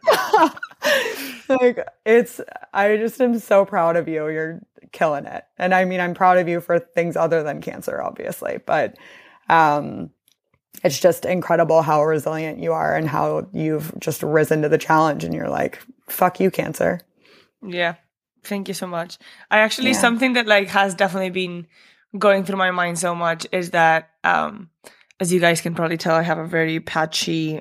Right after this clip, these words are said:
Speaker 2: um, haircut at the <laughs> moment
Speaker 1: <laughs>
Speaker 2: because of radiation. And last night I just fell into, like, a hole where I was like,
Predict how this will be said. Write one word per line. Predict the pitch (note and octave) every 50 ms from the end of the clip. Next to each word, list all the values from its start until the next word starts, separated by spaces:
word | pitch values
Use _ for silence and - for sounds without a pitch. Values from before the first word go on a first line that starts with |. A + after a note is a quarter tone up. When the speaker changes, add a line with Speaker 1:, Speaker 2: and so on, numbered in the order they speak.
| - -
Speaker 2:
um, | D#3 E3 D#3+ - - D#3+
haircut | E3 - - - E3+ E3 E3+ E3 - F#3 F#3
at | F#3+ F#3+ G3
the | C4
<laughs> | C4+ F3+ - - - - -
moment | - E4 - _ - C#4+ D#4 - - B3 A#3 D#3+ - A3+ F#3 C#3+ E4+ F4+ F4+ F4 - _
Speaker 1:
<laughs> | -
Speaker 2:
because | F#4+ F4+ - F4+ E4+ D4+ D4+
of | D4+ D4 C#4+ B3+
radiation. | C4 B3+ A3+ G#3+ F#3+ F#3+ F#3 F3+ F#3 F3+ - G#3 G3+ G#3+ A3 A3+ - - - - -
And | - A#3 G#3
last | F#3 G3 G#3+ G#3 -
night | A3 G3+ G3+ G3 G3
I | F#3+
just | F#3 G3 G3 E3+ -
fell | F#3+ F#3
into, | F3+ F3+ F#3+ F#3 - F#3+
like, | F#3 F3 E3+ E3+ E3+ E3+ F3+ _ _ _ _ _ -
a | G3+ A3
hole | A3+ F3+ - G3+ F#3 F#3 F#3 F#3 F#3 F3
where | F3 F#3 F3+
I | F3+
was | F#3 F#3+ -
like, | F#3+ F3+ E3+ E3+ F3 - -